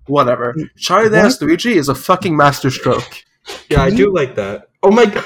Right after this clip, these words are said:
Speaker 3: ah!
Speaker 2: Who?
Speaker 3: I just looked at the signature of Char-, of Charles Martinet, the guy who plays Mario, among others, like, traditionally. You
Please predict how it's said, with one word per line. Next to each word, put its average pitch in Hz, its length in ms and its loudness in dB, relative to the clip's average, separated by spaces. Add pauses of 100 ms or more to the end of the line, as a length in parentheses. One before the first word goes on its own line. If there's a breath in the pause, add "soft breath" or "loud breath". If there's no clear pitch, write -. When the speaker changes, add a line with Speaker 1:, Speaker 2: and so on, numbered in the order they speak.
Speaker 3:
ah! 622 360 8
Speaker 2:
Who? 311 300 2 (640)
Speaker 3:
I 156 120 2
just 226 240 -2
looked 220 200 2
at 214 120 -4
the 202 80 4
signature 180 600 0
of 117 120 -4
Char-, 139 280 -2
of 131 280 2
Charles 156 400 -2
Martinet, 131 480 -4
the 104 60 -2
guy 120 220 -2
who 123 140 -6
plays 113 680 -2 (280)
Mario, 117 600 0
among 110 280 -4
others, 131 640 -6
like, 107 160 -4
traditionally. 131 680 -2 (1120)
You 226 260 -4